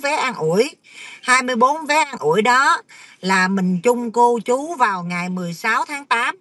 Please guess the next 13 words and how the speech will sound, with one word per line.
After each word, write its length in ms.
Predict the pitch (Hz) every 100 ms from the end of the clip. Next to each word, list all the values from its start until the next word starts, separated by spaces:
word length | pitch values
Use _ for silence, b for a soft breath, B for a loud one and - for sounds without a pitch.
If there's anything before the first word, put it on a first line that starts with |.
| -
là 100 | 180
buổi 160 | 165
tối 240 | 214 226 311
luôn. 260 | 294 277 180 _ _ B B B 202
Mình 180 | 202
chung 240 | 196 247 240
với 260 | 247 277
một 400 | 320 233 175 -
tỷ 220 | 185 175 226
mốt 240 | 285 339
lẻ 160 | - 190
bốn 260 | 226 285 349
triệu. 400 | 190 165 202